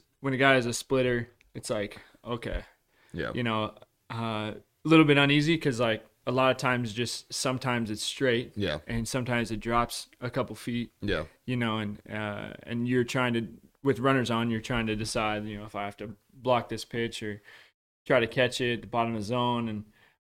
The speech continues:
Speaker 1: um, so I think anything that's inconsistent, I think that's, that's
Speaker 2: Yeah.
Speaker 1: where things get really tough.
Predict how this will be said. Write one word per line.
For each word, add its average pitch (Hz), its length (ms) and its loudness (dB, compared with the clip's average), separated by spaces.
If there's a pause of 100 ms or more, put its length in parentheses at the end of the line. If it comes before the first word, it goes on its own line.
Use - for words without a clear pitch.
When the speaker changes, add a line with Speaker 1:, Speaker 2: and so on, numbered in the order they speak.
Speaker 1:
um, 107 420 -6
so 143 220 2
I 151 100 8
think 160 240 2
anything 170 400 4
that's 135 180 -2
inconsistent, 120 680 -4
I 123 80 0
think 139 140 -2
that's, 180 260 4
that's 143 300 2
Speaker 2:
Yeah. 92 40 -6
Speaker 1:
where 127 380 2
things 127 340 -6
get 123 120 -2
really 117 180 0
tough. 120 500 -2